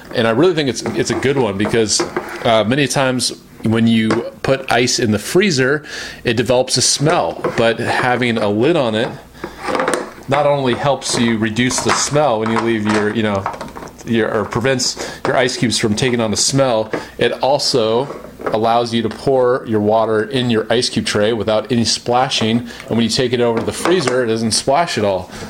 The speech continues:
So, uh, let's test this thing out. Let me just show you the inside without the lid here. Yeah, so check that out. Big ice cubes, which is kinda cool. You can use them for other things. You know, you can make, uh,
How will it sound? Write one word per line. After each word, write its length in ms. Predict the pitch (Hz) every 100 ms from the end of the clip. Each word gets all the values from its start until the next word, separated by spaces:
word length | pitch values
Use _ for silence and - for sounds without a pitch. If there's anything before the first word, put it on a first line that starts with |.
| - -
So, 380 | - 123 113 113
uh, 380 | 107 101 107 110
let's 460 | 156 - - - -
test 320 | - 175 175
this 240 | 151 -
thing 220 | 147 127 123
out. 320 | 131 135 135 - - - - - - - - -
Let 100 | 123
me 60 |
just 160 | 120 117
show 80 | 185
you 60 |
the 160 | 104 107
inside 380 | 123 120 117 107
without 260 | 92 113
the 80 | 113
lid 280 | 98 120 120
here. 200 | 135 143 - - - - - - 233 - - - -
Yeah, 160 | 101
so 120 | 87 107
check 240 | 139 135
that 120 | 123
out. 300 | 120 143 160 160 - - - - - - - - - - - - 113
Big 260 | 110 165 165
ice 280 | 139 135 -
cubes, 360 | 143 143 147
which 140 | 117 113
is 80 |
kinda 280 | - 135 117
cool. 460 | 107 127 123 135 165
You 60 | 113
can 160 | 113
use 140 | 113 110
them 100 | 107
for 140 | 117
other 200 | 117 110
things. 580 | 101 135 135 139 131 - - - - - -
You 100 | 98
know, 140 | 98
you 120 | 98
can 240 | 92 104 95
make, 420 | 98 101 101 -
uh, 540 | 104 95 92 92 90